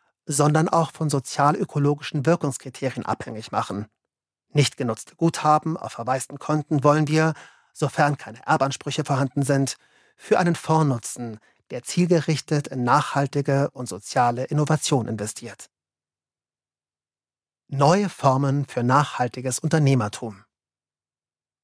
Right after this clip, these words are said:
Wir setzen uns für die Einführung einer Unternehmensform für Verantwortungseigentum ein.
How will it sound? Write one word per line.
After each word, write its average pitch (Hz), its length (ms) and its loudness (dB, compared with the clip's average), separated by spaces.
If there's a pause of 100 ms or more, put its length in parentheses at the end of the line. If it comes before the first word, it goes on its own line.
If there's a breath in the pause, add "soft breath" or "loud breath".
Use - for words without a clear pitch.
(880)
Wir 160 220 2
setzen 180 340 2
uns 190 220 -2
für - 100 -4
die 143 160 2
Einführung 165 640 0
einer 139 260 2
Unternehmensform 147 960 0
für - 180 0
Verantwortungseigentum 123 1300 -2
ein. 104 280 -4